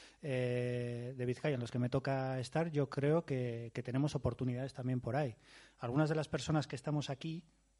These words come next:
eh, por lo que veo en la, aquí y por lo que veo también entre el público, coincidimos habitualmente en espacios como el Grupo de Entidades Sociales de Iglesia, en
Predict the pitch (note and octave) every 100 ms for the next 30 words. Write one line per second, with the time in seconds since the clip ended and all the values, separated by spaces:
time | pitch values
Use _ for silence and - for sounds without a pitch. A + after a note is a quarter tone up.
0 | _ _ _ _ _ _ - A#2+ A#2 A#2
1 | A2+ A#2 - A2+ A#2 A#2 A#2+ A#2 C3 C3+
2 | C3 C3+ D3+ - D3+ - F3 B2+ - B2
3 | A#2+ B2+ C#3 C3+ C3+ C#3+ C#3+ C#3 - D3
4 | D3+ E3 - - - _ C3+ C3 B2+ C#3+
5 | D#3+ D3 C3 B2+ C3+ C#3+ D3 E3 D#3+ C3+
6 | - C3+ D#3+ D3+ D#3 C#3+ E3 F3+ - -
7 | - B2+ B2+ C3 C3+ B2 B2+ B2+ B2 B2
8 | B2+ B2+ B2 B2 D3+ D3 D3+ D3+ D#3 -
9 | - - _ _ - A#2 A#2 A#2